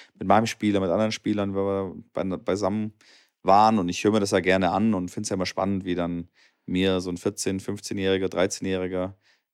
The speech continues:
äh, Spieler dann erzählt, wie die Welt funktioniert und wie die <laughs> Tenniswelt, äh, ähm, halt abläuft und abzulaufen hat. Ähm,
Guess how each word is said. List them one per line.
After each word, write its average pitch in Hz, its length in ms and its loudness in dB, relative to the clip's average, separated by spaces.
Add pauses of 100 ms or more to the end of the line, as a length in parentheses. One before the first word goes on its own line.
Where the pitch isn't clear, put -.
äh, 90 180 -2
Spieler 101 400 0
dann 90 200 2
erzählt, 98 480 0
wie 92 100 -4
die 87 100 -2
Welt 95 180 2
funktioniert 110 600 -6
und 92 80 -8
wie 87 80 -6
die 90 120 -10
<laughs> - 0 -
Tenniswelt, 101 800 2
äh, 90 300 2 (580)
ähm, 82 600 -6
halt 80 140 -2
abläuft 104 560 4
und 87 100 -4
abzulaufen 92 640 2
hat. - 420 -2
Ähm, 90 680 -4